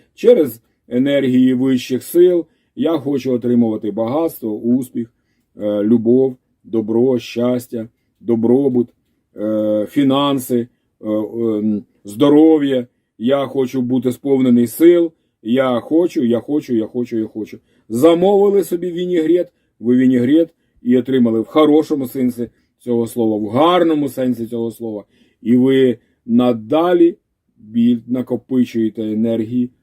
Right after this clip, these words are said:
в цій своїй батарейці, а через вас іде постійний потік. Іде в-, і до, і до цього потоку приєднуються ваші і емоції, і нормальні емоції, це,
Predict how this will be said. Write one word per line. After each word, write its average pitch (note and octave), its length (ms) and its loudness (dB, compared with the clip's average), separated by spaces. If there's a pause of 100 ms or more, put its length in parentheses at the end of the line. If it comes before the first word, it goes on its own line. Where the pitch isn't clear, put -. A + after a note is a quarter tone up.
(140)
в - 40 -20
цій A2 260 -4
своїй G#2 360 -4
батарейці, A#2 720 -4 (320)
а A2+ 120 -4
через A2+ 340 0
вас B2 320 -2
іде G2+ 360 -10 (380)
постійний A2 520 -2
потік. G2+ 440 -14 (280)
Іде A2 320 0
в-, G2+ 460 -8
і A#2+ 120 -4
до, B2+ 220 2
і B2+ 140 0
до B2+ 120 0
цього A#2+ 320 0
потоку C3 440 -4
приєднуються G#2+ 720 -4
ваші G#2 460 -8 (360)
і B2 200 6
емоції, B2 680 0 (460)
і A2 280 -4 (580)
нормальні A#2+ 640 0
емоції, A2+ 380 -2
це, G#2 200 -16